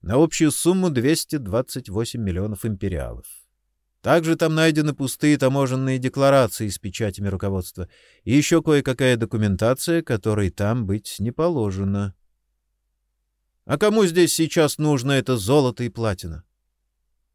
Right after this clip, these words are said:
«Никому. Разве что для схем каких-нибудь, но случай контрабанды налицо.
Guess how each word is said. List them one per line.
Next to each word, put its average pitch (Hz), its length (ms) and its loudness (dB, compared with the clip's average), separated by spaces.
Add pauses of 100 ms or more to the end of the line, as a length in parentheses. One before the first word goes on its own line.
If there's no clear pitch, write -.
(220)
«Никому. 87 580 -6 (800)
Разве 120 400 0
что 139 220 0
для 123 200 2
схем 160 520 -2 (520)
каких-нибудь, 85 1000 -8
но 123 500 0 (540)
случай 123 500 -2
контрабанды 135 720 0
налицо. 110 580 -4